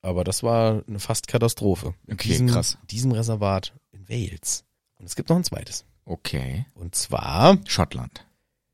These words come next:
Speaker 1: Ja, so
Speaker 2: Ah.
Speaker 1: gesehen schon.
Speaker 2: Ah.
Speaker 1: Auf den Hebriden.
Speaker 2: Hebriden?
Speaker 1: Ja, ken-,
Speaker 2: Sind
Speaker 1: kennst du doch.
Speaker 2: Ist noch eine Insel, oder nicht?
Speaker 1: Mehrere, das ist so eine Insel, Inselchens.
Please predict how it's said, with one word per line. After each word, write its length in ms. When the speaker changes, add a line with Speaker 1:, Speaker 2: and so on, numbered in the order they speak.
Speaker 1:
Ja, 680
so 140
Speaker 2:
Ah. 40
Speaker 1:
gesehen 340
schon. 380
Speaker 2:
Ah. 200
Speaker 1:
Auf 180
den 200
Hebriden. 640
Speaker 2:
Hebriden? 760
Speaker 1:
Ja, 180
ken-, 200
Speaker 2:
Sind 60
Speaker 1:
kennst 220
du 40
doch. 280
Speaker 2:
Ist 120
noch 100
eine 160
Insel, 300
oder 180
nicht? 240
Speaker 1:
Mehrere, 480
das 160
ist 40
so 80
eine 140
Insel, 520
Inselchens. 1040